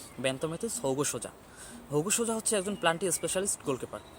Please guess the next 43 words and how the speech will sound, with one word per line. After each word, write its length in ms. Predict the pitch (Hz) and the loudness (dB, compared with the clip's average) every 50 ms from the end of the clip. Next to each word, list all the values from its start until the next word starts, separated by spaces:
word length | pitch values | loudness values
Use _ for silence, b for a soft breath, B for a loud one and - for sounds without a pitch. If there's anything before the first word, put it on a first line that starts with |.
| - - - | -16 -8 -6
আমরা 180 | - 131 135 135 | -2 -2 0 0
বিগত 460 | 127 139 127 156 151 170 160 160 156 - | 0 0 0 0 2 2 4 2 2 2
কয়েকটা 260 | 147 143 - - 156 | 0 -2 0 -2 0
বড় 200 | 135 135 135 143 | 0 0 0 0
টুর্নামেন্টে 400 | 135 147 143 143 143 147 151 170 | -2 -4 -6 -6 -6 -4 -4 -6
প্লান্টিতে 440 | - - - 127 131 131 143 - 135 | -4 -4 -4 -4 -4 -4 -4 -6 -4
হারার 240 | 139 139 147 170 170 | -2 0 0 0 2
কারণে 220 | 175 175 175 180 | 2 2 2 2
হচ্ছে 280 | 170 165 - - - 165 | -2 -2 -2 -2 0 0
আমরা, 220 | 147 143 135 135 | 0 2 2 2
আহ, 720 | 131 - - - - - - - - 131 127 127 123 117 B B B B - - - - - | 2 0 -2 -10 -12 -14 -12 -8 -4 -2 0 0 -2 -2 B B B B -18 -20 -16 -8 -4
টুর্নামেন্ট 280 | 160 175 190 214 214 | -2 0 0 0 0
থেকে 140 | 226 214 240 | 0 0 2
ছিটকে 300 | - - - - - 160 | 2 2 0 0 0 0
গেছি, 240 | 127 117 - - - - - - - - | 0 0 -2 -4 -6 -8 -12 -16 -12 -8
কিন্তু 160 | 143 131 131 | -4 -2 -2
অবশেষে 320 | 127 147 156 147 151 170 | 0 -2 -2 -2 -2 -2
আমরা 180 | 156 147 139 139 | -2 0 0 -2
একটা, 220 | 139 - - 131 | -2 2 2 2
উম, 320 | 120 120 117 113 117 120 120 123 - - | 2 2 -2 -8 -8 -8 -8 -8 0 2
প্লান্টি 340 | 139 131 143 147 165 147 | 4 4 4 2 0 0
স্পেশালিস্ট 480 | 135 135 143 156 - 175 175 190 185 - - - - - | 0 0 0 -2 -4 -2 -4 -4 -6 -8 -10 -10 -6 -4
গোলকিপার 380 | 139 135 - 165 - - 180 - | -4 -2 -2 -4 -4 -4 -2 -2
পেতে 160 | - 160 160 156 | -2 -2 0 0
যাচ্ছি 360 | 139 117 - - - - 104 101 | 0 0 0 -2 -6 -6 -6 -6
যদি 160 | 123 143 160 156 | -8 -6 -4 -4
তার 100 | 185 123 120 | -4 -2 0
কদর 200 | 143 135 135 127 | 0 0 0 -2
করা 180 | - 113 110 | -2 -4 -6
হয়। 160 | 110 - - - - - - - - | -6 -8 -12 -14 -14 -16 -14 -10 -6
আশা 200 | 127 123 - 143 | -4 -2 -2 -2
করি, 300 | 135 147 139 139 135 131 | -2 -2 -2 -2 -2 -4
আহ, 460 | - - - - - - - 120 117 - - | -6 -10 -12 -12 -12 -10 -10 -10 -6 0 0
কার্লোর 320 | 123 123 127 131 135 127 | 2 2 4 4 4 2
আন্ডারে 360 | 120 123 131 135 135 135 135 | 2 2 0 0 0 0 0
ব্রাজিল 360 | 123 120 127 127 127 135 131 | 0 0 0 0 0 -2 -4
তার 120 | 120 131 123 - | -2 -2 -2 -2
কদর 180 | 120 117 123 117 - | -2 -2 -2 -4 -4
করবে, 180 | 131 131 131 - | -4 -4 -4 -6
উম, 540 | - - - - - - - - 123 123 120 | -8 -10 -12 -14 -14 -14 -12 -12 -10 -8 -8
এবং 220 | 117 117 123 123 120 | -4 -4 -2 -2 -4
হচ্ছে 260 | 120 120 - - 131 | -4 -6 -4 -4 -4
তা-, 320 | - - 117 113 110 110 | -2 0 0 0 -2 -2